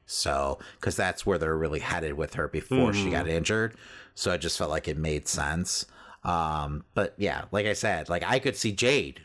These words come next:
Speaker 1: joining that storyline now,
Speaker 2: Mm-hmm.
Speaker 1: you know, since she's freed up. So hopefully that's the case, 'cause I do feel like it's time to do something different with Jade.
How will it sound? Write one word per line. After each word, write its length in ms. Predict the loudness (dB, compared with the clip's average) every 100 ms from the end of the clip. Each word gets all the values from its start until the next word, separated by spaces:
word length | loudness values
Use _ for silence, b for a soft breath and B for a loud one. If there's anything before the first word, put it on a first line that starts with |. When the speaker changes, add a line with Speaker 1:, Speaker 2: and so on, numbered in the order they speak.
| -2
Speaker 1:
joining 320 | 0 0 0
that 160 | -2
storyline 560 | 0 0 0 0 -2 -2
now, 320 | -4 -6 -4
Speaker 2:
Mm-hmm. 360 | 0 2 2 0
Speaker 1:
you 40 |
know, 120 | 2 2
since 220 | 2 0
she's 240 | 0 0
freed 300 | 0 0 0
up. 380 | 0 -2 -6 -14 B B B B
So 480 | -4 0 2 2 0
hopefully 380 | 0 -2 2 2
that's 260 | 0 -2
the 100 | -6 -4
case, 460 | 0 2 2 0
'cause 200 | 0 0
I 80 | 0
do 160 | 0 0
feel 160 | 2
like 320 | 2 0 -4
it's 240 | -8 -4 -2
time 320 | -2 -2 -4
to 100 | -4
do 140 | -2
something 360 | -2 -2 -4 -6
different 360 | -2 -2 -4 -10
with 140 | -8
Jade. 360 | -6 -4 -6 -8